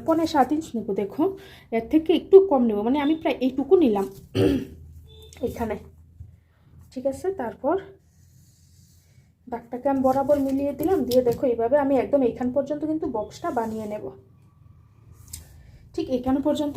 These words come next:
আমি বক্সটা বানিয়ে নিলাম। এখন দেখো, <clears throat> আজকে গলার কাজটা আগে শেষ করে নেবো, তারপর আমি কটুরির কাজটা শুরু করবো। তারপর দেখো, নিচের দিকের গলার চৌড়াটা আড়াই ইঞ্চ থেকে এক সুতা কম রেখে দেবে, ঠিক আছে?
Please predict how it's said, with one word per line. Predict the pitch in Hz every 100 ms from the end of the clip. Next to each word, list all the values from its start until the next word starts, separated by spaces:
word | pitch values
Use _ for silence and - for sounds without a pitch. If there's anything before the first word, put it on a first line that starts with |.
| 302
আমি | 359 247
বক্সটা | 208 - 339
বানিয়ে | 226 208 214
নিলাম। | 202 196 - - - - - -
এখন | 240 233 294
দেখো, | 277 247 254 285 - - - - - - - - - - - -
<clears throat> | - 269 254 233
আজকে | 233 285
গলার | 226 254 277 285
কাজটা | 262 294
আগে | 262 269
শেষ | 262 254 -
করে | 311
নেবো, | 349 403 247
তারপর | 233 254
আমি | 359 381
কটুরির | - 226 220 208
কাজটা | 196 -
শুরু | 262 202 202
করবো। | 202 202
তারপর | 226 233 277
দেখো, | 277
নিচের | 254 254 311 254
দিকের | 254 262
গলার | 240 240 233
চৌড়াটা | 285 269 254 - 392 - - - - -
আড়াই | 240 285
ইঞ্চ | 339 -
থেকে | 302 -
এক | 277 247
সুতা | 294 330 339
কম | 269 247
রেখে | 226 214 208
দেবে, | 202 196 - - - -
ঠিক | 262
আছে? | 277 302